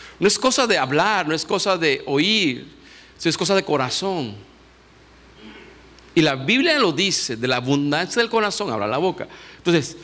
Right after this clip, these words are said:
si un, hay un corazón dañado, tú y yo no podemos esperar algo bueno de esa persona,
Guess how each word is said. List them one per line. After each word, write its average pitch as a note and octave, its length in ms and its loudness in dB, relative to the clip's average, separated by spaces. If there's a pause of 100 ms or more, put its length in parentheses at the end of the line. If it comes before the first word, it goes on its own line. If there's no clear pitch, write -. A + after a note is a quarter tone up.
(140)
si - 260 -2
un, A#3+ 220 2
hay A#3 100 2
un D#4 120 0
corazón A#3 580 0
dañado, E3+ 840 0 (880)
tú A#3 120 2
y C4 80 4
yo B3+ 120 2
no B3+ 100 2
podemos B3+ 320 2
esperar G#3+ 680 0
algo A#3 320 0
bueno G3+ 800 -2 (1500)
de C#3+ 100 2
esa F#3+ 240 0
persona, G#3+ 580 0